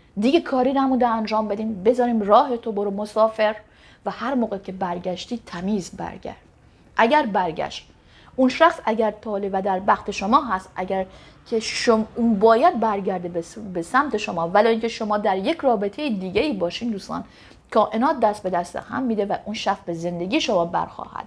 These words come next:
گشت. دوم اینکه خودتون زندگی خودتون رو،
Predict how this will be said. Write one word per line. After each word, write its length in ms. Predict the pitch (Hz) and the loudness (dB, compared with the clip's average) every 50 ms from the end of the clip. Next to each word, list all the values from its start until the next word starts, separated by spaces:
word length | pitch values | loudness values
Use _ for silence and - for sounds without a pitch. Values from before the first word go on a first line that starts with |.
| - | -14
گشت. 320 | - - - - - - - - - - - _ | -16 -18 -14 -12 -12 -14 -14 -16 -20 -20 -6 _
دوم 300 | - 202 202 208 240 240 | 2 2 4 4 2 0
اینکه 420 | 226 - - 226 220 220 240 226 233 - - - - - | 0 -2 -4 -4 -4 -4 -4 -4 -6 -8 -14 -20 -20 -6
خودتون 400 | - - 320 349 - - 233 202 | -2 2 2 2 2 0 -2 -2
زندگی 440 | 233 220 202 196 196 202 285 359 | -2 -2 0 -2 0 2 2 2
خودتون 540 | 349 - - 202 180 170 170 - 185 175 165 | 2 0 0 0 2 0 0 -2 -4 -8 -6
رو، 160 | 165 147 - | -6 -6 -8